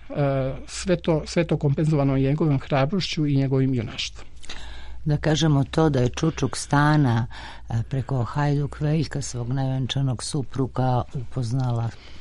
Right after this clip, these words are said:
Speaker 2: svog drugog venčanog supru-, supruga, a to je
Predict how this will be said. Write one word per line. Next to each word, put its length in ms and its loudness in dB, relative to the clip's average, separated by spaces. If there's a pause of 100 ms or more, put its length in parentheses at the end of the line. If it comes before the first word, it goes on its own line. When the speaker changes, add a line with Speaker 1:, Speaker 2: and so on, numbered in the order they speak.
(460)
Speaker 2:
svog 380 -4
drugog 500 4
venčanog 640 0
supru-, 640 -2 (200)
supruga, 760 0
a 260 -2
to 260 -4
je 160 0